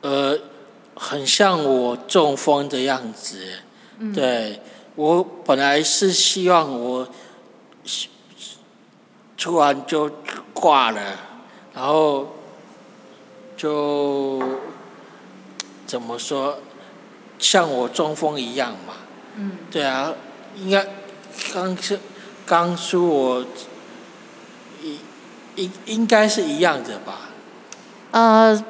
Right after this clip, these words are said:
Speaker 2: 是一样的道理啦，但是中风不是像你讲的啊，也有可能啊，有的中风就是很严重，可能就很快就走了。但是你，
Speaker 1: 对。
Speaker 2: 我看你的情形是完全是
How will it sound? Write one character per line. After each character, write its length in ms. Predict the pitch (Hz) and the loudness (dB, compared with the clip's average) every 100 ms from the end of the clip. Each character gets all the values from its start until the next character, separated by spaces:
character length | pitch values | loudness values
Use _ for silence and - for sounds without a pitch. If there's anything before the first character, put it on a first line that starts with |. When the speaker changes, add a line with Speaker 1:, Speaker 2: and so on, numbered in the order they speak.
| - 196 | -14 -10
Speaker 2:
是 240 | - - | -8 2
一 200 | 320 254 | 4 6
样 220 | 247 269 240 | 6 6 8
的 220 | 214 202 | 8 6
道 380 | 285 247 196 170 | 6 6 6 4
理 180 | 147 | 2
啦， 180 | 139 156 214 - - - | 0 -2 -2 -8 -14 2
但 200 | 311 302 | 4 4
是 320 | - 302 262 247 - - - - - - | 4 6 6 2 -12 -18 -20 -20 -20 -6
中 220 | - 294 | 2 6
风 180 | 269 294 269 | 8 6 6
不 100 | 233 | 4
是 180 | 262 | 6
像 240 | 240 277 220 | 6 6 6
你 120 | 196 | 6
讲 260 | 190 160 143 | 4 2 2
的 180 | 143 | 0
啊， 400 | 135 135 143 180 - - - | 0 -4 -4 -6 -8 -16 -8
也 320 | 208 240 269 | 2 6 6
有 100 | 294 | 4
可 220 | 285 196 | 6 4
能 240 | 175 165 | 6 4
啊， 100 | 170 | 6
有 140 | 175 180 | 6 6
的 340 | 208 208 208 208 - - - - | 8 8 6 2 -16 -20 -20 -6
中 240 | - 233 | 2 4
风 320 | 214 233 220 220 | 4 4 6 6
就 160 | 220 | 6
是 400 | 202 220 196 180 185 - - - - - - - | 6 8 8 6 0 -14 -20 -20 -18 -18 -18 0
很 140 | 190 190 | 4 6
严 240 | 190 220 | 8 8
重， 220 | 240 233 | 8 6
可 100 | 190 | 6
能 160 | 165 170 | 4 4
就 240 | 226 208 175 | 6 6 6
很 80 | 160 | 2
快 180 | 208 196 | 2 4
就 140 | 202 | 4
走 320 | 190 160 135 | 4 2 2
了。 180 | 131 - | 0 0
但 120 | 240 277 | 2 4
是 180 | 320 262 | 8 8
你， 260 | 196 175 | 8 4
Speaker 1:
对。 40 | 180 - - - - | -2 -10 -16 -18 0
Speaker 2:
我 80 | 214 | 4
看 240 | 320 349 | 6 6
你 60 | 254 | 8
的 100 | 226 | 6
情 260 | 220 208 | 6 4
形 220 | 208 190 190 | 4 4 2
是 420 | 240 220 185 170 120 | 4 6 6 4 2
完 140 | 185 | 4
全 220 | 208 196 | 6 4
是 340 | 196 240 196 | 4 6 6